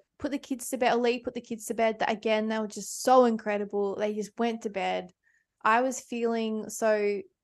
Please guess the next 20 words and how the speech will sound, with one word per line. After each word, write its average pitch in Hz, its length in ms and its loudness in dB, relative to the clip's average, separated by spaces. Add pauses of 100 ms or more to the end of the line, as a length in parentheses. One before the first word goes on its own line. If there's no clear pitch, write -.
(120)
coming 226 260 -2
back 214 220 0
to 220 100 -12
why 202 220 -2
I - 40 -4
got 202 240 -6 (200)
iron 196 340 -4
studies 196 420 -8
done 180 360 -4
in 175 260 -10 (280)
pregnancy, 208 480 -8
like, 196 280 -6 (1040)
I 247 60 -2
usually 226 360 -2
get 226 180 -2
really 220 160 0
symptomatic 196 680 -6
of 196 100 -14
blood 190 240 -4
loss - 460 -6